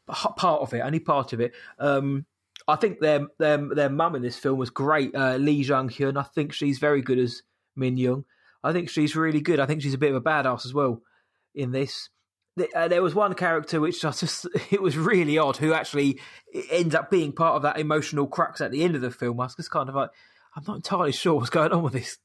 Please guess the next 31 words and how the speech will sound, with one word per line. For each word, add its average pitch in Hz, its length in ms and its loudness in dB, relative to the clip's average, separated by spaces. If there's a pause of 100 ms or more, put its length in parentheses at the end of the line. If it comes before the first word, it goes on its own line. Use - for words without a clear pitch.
(160)
person." 117 420 -6 (320)
But 139 220 -2 (420)
I, 214 420 2 (120)
I, 262 160 0
again, 262 240 0
I, 208 120 2
I, 233 280 2
I 233 40 0
think 277 120 -2
the 226 60 -4
performances 180 520 0
were 175 100 -2
good. 226 280 0 (320)
I 160 100 2
like 196 200 2
the 175 60 -2
characters 175 440 0
for 180 120 -4
the, 170 60 0 (100)
the, 160 440 2 (140)
the, 151 80 2
you 151 60 2
know, 139 100 2
the, 131 240 -2
the 135 120 2
protagonist 131 760 -2
characters. 131 500 -4
The 160 100 -2
antagonists 135 600 -2
were 131 80 -2
just 123 180 -4